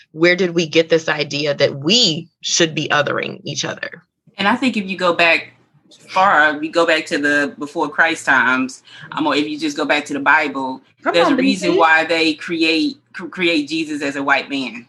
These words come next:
Speaker 2: right? That's kind of a dog whistle to say, "Hey, this is what greatness is. This is the top. Be like Christ," you know?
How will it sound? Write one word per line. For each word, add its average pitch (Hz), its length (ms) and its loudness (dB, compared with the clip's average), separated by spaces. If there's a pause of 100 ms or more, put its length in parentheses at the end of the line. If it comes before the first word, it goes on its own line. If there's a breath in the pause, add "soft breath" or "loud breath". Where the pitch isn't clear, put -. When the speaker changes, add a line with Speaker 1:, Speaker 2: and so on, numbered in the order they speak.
Speaker 2:
right? 131 500 -2
That's 170 200 2
kind 190 160 4
of 170 80 0
a 165 60 -2
dog 170 320 4
whistle 151 380 -2
to 143 60 -4
say, 147 220 -4
"Hey, 160 260 0
this 170 240 -2
is 226 160 -2
what 165 380 0
greatness 151 420 -2
is. 123 360 -10
This 165 260 -8
is 165 280 -2
the 147 140 -4
top. 147 380 0 (680 soft breath)
Be 214 160 4
like 190 260 2
Christ," 139 520 -2
you 160 100 2
know? 139 320 -2